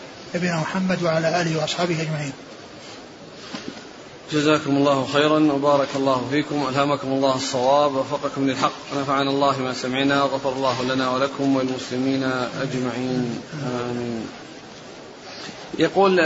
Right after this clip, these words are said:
Speaker 2: "كثير من الكنائس عندنا حولت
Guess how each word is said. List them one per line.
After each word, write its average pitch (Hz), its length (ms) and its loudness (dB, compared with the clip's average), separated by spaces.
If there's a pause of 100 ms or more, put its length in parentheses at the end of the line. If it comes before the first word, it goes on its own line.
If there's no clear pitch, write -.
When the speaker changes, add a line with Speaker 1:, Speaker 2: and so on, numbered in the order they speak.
(400)
Speaker 2:
"كثير 196 340 4
من 185 160 2
الكنائس 160 680 2
عندنا 165 720 4 (100)
حولت 185 420 6